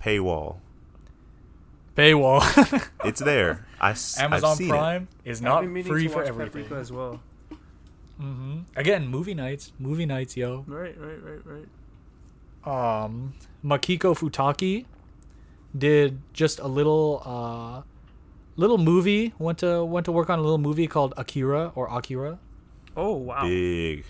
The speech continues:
Speaker 1: big movie.
Speaker 2: Mm-hmm. Um,
Speaker 3: Huge.
Speaker 2: Kenichi, which, if you think about, if you think about it,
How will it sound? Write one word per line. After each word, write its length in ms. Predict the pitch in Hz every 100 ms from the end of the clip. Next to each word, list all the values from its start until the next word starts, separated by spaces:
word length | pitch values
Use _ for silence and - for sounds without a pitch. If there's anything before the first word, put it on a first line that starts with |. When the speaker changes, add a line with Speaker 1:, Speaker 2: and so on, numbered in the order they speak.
| - - 82
Speaker 1:
big 480 | 98 104 104 101 92
movie. 500 | 87 82 76 73 71 - - - - 156
Speaker 2:
Mm-hmm. 420 | 139 117 120 139 - - - - - - - - - - - - - 127
Um, 380 | 127 117 107 104
Speaker 3:
Huge. 600 | 104 - 139 123 - -
Speaker 2:
Kenichi, 460 | 160 160 175 -
which, 340 | 156 180 175 - - -
if 120 | 165
you 100 | 214
think 240 | - 202 190
about, 360 | 147 131 123 - - -
if 100 | 143
you 80 | 156
think 180 | 190 180
about 300 | 135 127 117
it, 160 | 120